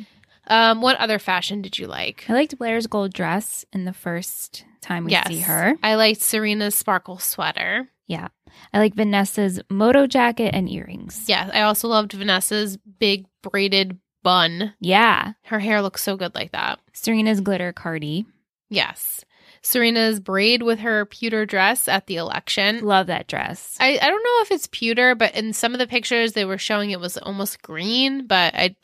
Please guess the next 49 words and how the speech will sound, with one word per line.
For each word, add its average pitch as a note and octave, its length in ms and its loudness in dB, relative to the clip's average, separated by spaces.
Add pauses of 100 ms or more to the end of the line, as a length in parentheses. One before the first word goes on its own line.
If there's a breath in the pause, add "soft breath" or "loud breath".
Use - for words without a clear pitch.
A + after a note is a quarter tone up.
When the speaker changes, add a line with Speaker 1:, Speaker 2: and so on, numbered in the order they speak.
Speaker 1:
I, G3 100 2
whatever G#3+ 380 2
it - 80 -2
was, - 240 -6
it - 80 -12
looked - 240 -10
good. A#1+ 260 -6 (260)
Speaker 2:
I G3+ 120 2
liked G#3 260 2
Olivia's F#3+ 460 0
flannel F3 340 -6
shirt. F3 400 -6
Speaker 1:
Me G#3 180 0
too. - 240 -4
I G#3+ 580 0
loved G#3 420 2
Dan's G#3 500 2
gray G3 320 0
Henley D4 400 0
t-shirt. F#3+ 760 2
Speaker 2:
Mm-hmm. F#3+ 280 -6 (400)
Yep. F3+ 260 -8 (460 soft breath)
Speaker 1:
And G#3 400 0
Speaker 2:
That's G3 80 -8
all - 0 -
I - 20 -16
have. A3 80 -10
Speaker 1:
Lily's A3+ 440 0
gray G#3 280 2
dress G3 400 0
while F#3 220 2
they G3 100 0
were F#3+ 80 -4
playing F#3 240 -8
Scrabble F#3+ 540 0
had, E3 200 2
like, F3 140 -4
a E3+ 60 -10
black E3+ 340 -8
belt - 320 -8
in G3+ 140 -10
the F#3+ 60 -8
middle. - 320 -8
It - 20 -6
Speaker 2:
It's - 80 -10
Speaker 1:
was - 120 -10
very F#3 220 -8
Speaker 2:
cute. - 160 -20
Speaker 1:
nice. - 300 -16